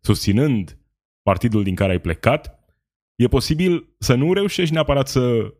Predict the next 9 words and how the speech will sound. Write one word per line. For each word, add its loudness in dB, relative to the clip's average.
îți -2
mobilizezi 0
propriul 2
electorat, -2
ci 0
să 2
mobilizezi 0
mai 0
degrabă 0